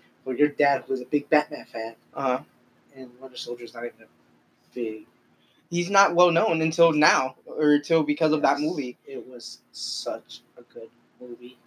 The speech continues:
Speaker 1: and I c-, that and my number one I could watch at any time.
Speaker 2: I really wanna watch Winter Soldier because last time I saw it was, like, literally when it got released. Probably, what was it, twenty fourteen?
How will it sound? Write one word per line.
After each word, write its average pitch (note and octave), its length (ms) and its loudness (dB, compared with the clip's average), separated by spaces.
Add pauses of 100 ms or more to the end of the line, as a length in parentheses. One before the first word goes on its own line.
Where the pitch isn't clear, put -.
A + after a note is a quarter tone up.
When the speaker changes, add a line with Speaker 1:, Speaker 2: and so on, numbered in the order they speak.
(580)
Speaker 1:
and A#2+ 440 -6
I B2+ 140 -6
c-, - 60 -10 (760)
that D3+ 320 4
and C#3+ 80 -12
my B2+ 100 -2
number B2 220 -8
one A#2+ 200 -6
I A2 80 -4
could A2+ 140 -10
watch G#2+ 380 -6
at - 140 -18 (180)
any C3+ 220 -8
time. - 200 -20 (560)
Speaker 2:
I F3+ 160 8
really F#3 400 6
wanna E3+ 280 6
watch D#3 240 6
Winter E3+ 180 0
Soldier F3 420 0
because D3+ 680 0
last C#3 260 2
time E3+ 120 -2
I C3+ 60 -4
saw C3+ 280 -2
it C3+ 100 -10
was, B2+ 180 -14
like, C3+ 220 -8
literally C#3 460 -2
when C3 160 -8
it B2+ 80 -10
got A#2 120 -2
released. B2 380 -8
Probably, C3 200 2
what B2 160 0
was B2+ 120 -6
it, - 80 -20
twenty C3 200 -10
fourteen? C3+ 600 -8